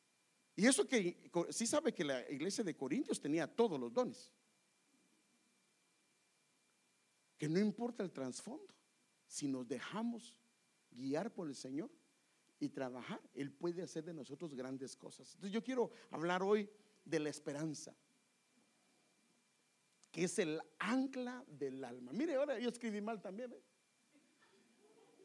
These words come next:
Es que, ¿sabe qué pasa? Que a veces lo que nos pasa es que cuando tenemos que, porque tenemos el concepto de lo que el Señor quiere hablar, pero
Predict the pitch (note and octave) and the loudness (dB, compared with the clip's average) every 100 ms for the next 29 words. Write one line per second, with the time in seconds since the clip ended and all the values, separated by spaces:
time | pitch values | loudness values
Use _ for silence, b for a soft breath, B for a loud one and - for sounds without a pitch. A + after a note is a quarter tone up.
0 | - - - _ _ _ _ _ _ _ | -20 -20 -20 _ _ _ _ _ _ _
1 | _ _ _ _ - D#3+ B3+ G3 D#3+ G3 | _ _ _ _ -8 -2 -2 0 0 0
2 | F#3 E3 A3 A3+ G3 C#3+ E3 G#3 E3 C#3 | 0 -2 -2 -4 -4 -4 -2 -2 -4 -4
3 | A#2+ - E3+ B3+ A#3+ A3 b b b b | -6 -4 -6 -4 -10 -12 b b b b
4 | b b - D#3 - G#3+ - D#3+ C3+ C3 | b b -6 -4 -2 -4 -2 -2 -2 -4
5 | C#3+ C3+ F#3 G#3+ - - G3 - - D#3+ | -6 -2 -2 -2 -4 -2 -4 -4 -10 -8
6 | - D#3 E3 D#3 E3 A3 C4 - E3 - | -6 -6 -4 -2 0 0 0 -2 -4 -4
7 | C#3 - G3+ B3 G#3+ D3+ B2+ C#3+ E3 G#3 | -6 -6 -2 -2 -2 -4 -4 -4 0 2
8 | A3+ G#3 G#3+ C#4+ B B B B _ G3 | 2 0 -2 -2 B B B B _ 2
9 | D#3+ C#3 | 2 -2